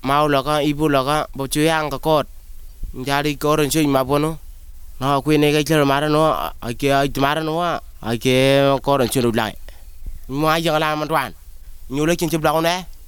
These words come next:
Cincin baru berala. Nang kau ciong nang kau. Ibu nak ciong mana? Ini lo kau mai kiam cukup lang ini.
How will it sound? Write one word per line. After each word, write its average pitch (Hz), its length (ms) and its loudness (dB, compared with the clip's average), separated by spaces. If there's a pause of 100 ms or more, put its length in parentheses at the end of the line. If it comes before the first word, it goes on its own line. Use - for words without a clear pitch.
(320)
Cincin 139 300 -4
baru 143 320 0
berala. 135 420 0 (640)
Nang 135 240 0
kau 151 100 0
ciong 139 180 0
nang 139 120 2
kau. 147 100 0 (600)
Ibu 139 200 -4
nak 175 160 4
ciong 160 200 2
mana? 165 320 2 (560)
Ini 151 280 -4
lo 160 80 0
kau 143 80 -2
mai 147 140 0
kiam 147 140 -2
cukup 143 320 -2
lang 135 160 2
ini. 156 240 -4